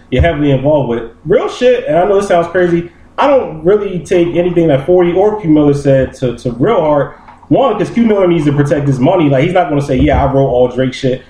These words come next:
And at the end of that whole shit, he said, "Yeah, we collaborated on it." And forty's gonna defend his man, which is fine. I'm not saying that Drake doesn't have talent. He wouldn't have got to his level without talent. But there's a big difference between a reference track and taking lyrics from a song that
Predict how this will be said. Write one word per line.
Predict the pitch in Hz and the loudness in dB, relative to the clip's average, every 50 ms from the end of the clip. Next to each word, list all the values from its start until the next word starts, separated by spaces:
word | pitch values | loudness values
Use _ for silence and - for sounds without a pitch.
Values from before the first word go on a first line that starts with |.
| - - | -10 -6
And | - 196 | -4 -2
at | 220 240 302 302 | 0 0 0 0
the | - 220 - | -2 -2 -2
end | 240 240 220 | 0 0 0
of | 185 147 | 0 0
that | 156 165 - - | 0 -2 -2 -2
whole | - 185 202 208 | -2 -2 0 0
shit, | 202 - 226 196 | 0 -2 -2 0
he | 143 175 170 | 0 0 0
said, | - 180 156 | 0 0 2
"Yeah, | 143 147 147 | 2 4 4
we | 143 139 | 2 2
collaborated | 135 131 123 131 139 135 - 113 117 110 110 110 107 | 0 0 0 0 2 0 0 -2 -4 -4 -4 -2 -2
on | 104 101 98 95 | -2 -2 -2 -4
it." | 92 - - - - - - - - | -8 -12 -16 -20 -20 -20 -20 -10 -6
And | 170 - - | -6 -4 -2
forty's | 196 214 226 233 208 170 | 0 0 0 0 0 0
gonna | 170 180 165 151 147 | 0 0 0 0 -2
defend | 143 170 156 147 | -2 0 0 0
his | 147 139 | 2 2
man, | 143 147 143 147 | 2 2 2 2
which | - 240 - | 0 0 -2
is | 254 226 | -4 -6
fine. | - - 277 247 214 143 - - - | -2 -2 0 0 0 0 -2 -4 -4
I'm | 165 220 254 | -4 -2 0
not | 254 240 214 196 | 0 0 0 -2
saying | - - 202 196 180 170 | -4 -4 -2 0 2 2
that | 151 135 127 117 | 2 2 0 0
Drake | 123 151 156 151 147 147 - - - - - - | 0 0 2 2 0 -2 -4 -14 -20 -20 -10 -6
doesn't | - 147 156 151 139 | -2 -2 0 2 2
have | 135 127 120 120 | 2 0 0 -2
talent. | - 160 143 123 110 104 101 120 | -2 -2 0 0 0 0 -2 -2
He | 160 | 0
wouldn't | 175 185 196 185 165 | 0 2 2 2 2
have | 147 135 | 2 0
got | 143 156 - 139 - | 0 -2 -2 -2 -2
to | 143 | -2
his | 131 117 120 | -2 0 0
level | 131 127 117 120 110 107 | 0 0 0 -2 -4 -6
without | 110 110 107 117 120 117 117 117 | -6 -6 -4 -2 0 0 0 -2
talent. | - 135 120 110 104 104 - - - - - - - | -2 -2 0 0 0 -2 -4 -8 -14 -20 -20 -12 -4
But | - 139 | -2 0
there's | 156 143 135 | 0 0 0
a | 139 | 0
big | - 170 185 175 175 | 0 0 0 0 0
difference | 180 160 160 151 | 0 0 -2 -4
between | 139 - 151 135 113 | -2 0 0 2 2
a | 104 | 2
reference | 104 127 147 147 - 143 131 - | 0 0 0 0 0 -2 -2 -2
track | - 135 131 123 113 - | 0 0 0 0 -2 -4
and | - 113 107 | -6 -8 -4
taking | - 151 147 139 139 123 120 | -2 0 0 2 2 0 0
lyrics | 131 147 147 139 139 - | 2 2 2 0 0 -2
from | - 123 117 | -4 -4 -4
a | 113 | -4
song | - - 143 139 123 120 120 | -2 0 0 0 0 0 0
that | 120 113 113 107 - - | -2 -2 -2 -4 -6 -12